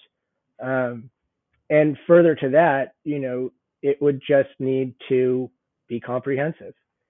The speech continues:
And so it's hard to say subjectively what is required, but it should follow some logical path that, you know, if your experiences in the,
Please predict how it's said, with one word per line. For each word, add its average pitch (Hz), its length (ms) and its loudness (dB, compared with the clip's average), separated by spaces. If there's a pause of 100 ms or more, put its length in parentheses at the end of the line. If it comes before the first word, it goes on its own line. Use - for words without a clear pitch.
(160)
And 131 220 -4
so 131 200 4
it's 127 140 -4
hard 156 260 4
to 135 60 -12 (100)
say 131 400 0 (440)
subjectively 120 1000 -6 (1000)
what 143 280 6
is 120 160 -4
required, 123 800 -4 (440)
but 143 540 2 (480)
it 151 140 2 (180)
should 151 440 2 (200)
follow 143 380 2 (120)
some 139 240 -2
logical 123 480 -4
path 120 520 -6 (500)
that, 123 360 -2 (140)
you 139 100 -6
know, 120 200 -12 (100)
if 131 200 -6
your 123 360 -6 (880)
experiences 151 1080 2 (120)
in 143 380 0
the, 123 360 -6